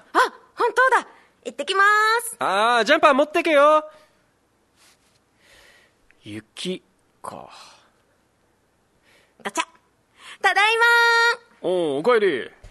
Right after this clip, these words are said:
Speaker 1: お父さん、お父さん。
Speaker 2: なんだ、なんだ、そんなに慌てて。
Speaker 1: これ見て。
Speaker 2: ん？お、これは、雪だるまじゃないか。どうしたんだ？
Speaker 1: あのね、今日学校に行ったら、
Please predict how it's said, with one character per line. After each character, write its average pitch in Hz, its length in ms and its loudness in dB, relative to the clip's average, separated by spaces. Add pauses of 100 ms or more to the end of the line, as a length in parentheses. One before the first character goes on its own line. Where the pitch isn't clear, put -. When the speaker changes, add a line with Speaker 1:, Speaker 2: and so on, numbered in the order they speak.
(160)
Speaker 1:
お - 40 -8
父 311 140 -6
さ 311 120 -6
ん、 285 40 -8
お - 40 -12
父 - 140 -4
さ 339 200 -4
ん。 - 60 -6 (400)
Speaker 2:
な 135 180 -4
ん - 20 0
だ、 170 80 -2
な 185 120 0
ん 233 80 -4
だ、 110 320 -4
そ 123 100 -12
ん 113 60 -8
な 117 80 -8
に 110 80 -8
慌 120 180 -4
て 139 100 -4
て。 110 300 -6 (260)
Speaker 1:
こ 285 80 -6
れ 254 80 -6
見 226 140 -6
て。 262 300 -4 (600)
Speaker 2:
ん？ 226 320 -4 (1120)
お、 156 140 -8 (160)
こ - 240 -6
れ 254 80 2
は、 247 280 4 (680)
雪 247 440 -2
だ 370 100 4
る 370 100 4
ま 302 140 0
じ 220 80 -2
ゃ - 20 0
な 196 100 0
い 180 60 -2
か。 123 300 -2 (240)
ど 302 220 0
う - 20 0
し - 60 -2
た 175 100 2
ん 147 40 -2
だ？ 139 160 -2 (680)
Speaker 1:
あ 254 60 -8
の 220 120 -6
ね、 247 160 -2 (520)
今 277 140 -4
日 - 40 -10
学 254 200 -10
校 294 180 -4
に 320 140 -6
行 320 40 -14
っ - 40 -20
た 240 100 -6
ら、 262 280 0